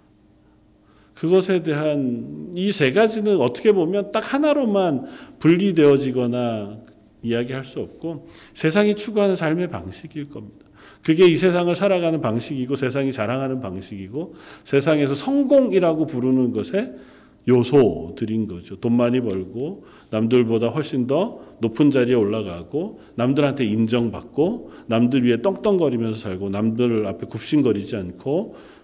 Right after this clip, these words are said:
어, 그런 것들이 이 세상에서의 제일 잘 사는 방식, 추구하는 방식이잖아요.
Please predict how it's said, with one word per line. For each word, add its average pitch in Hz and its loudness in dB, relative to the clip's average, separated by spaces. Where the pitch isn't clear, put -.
어, 135 -8
그런 196 6
것들이 95 -2
이 180 -2
세상에서의 165 2
제일 117 0
잘 127 0
사는 113 -4
방식, 82 -12
추구하는 165 -6
방식이잖아요. 92 -14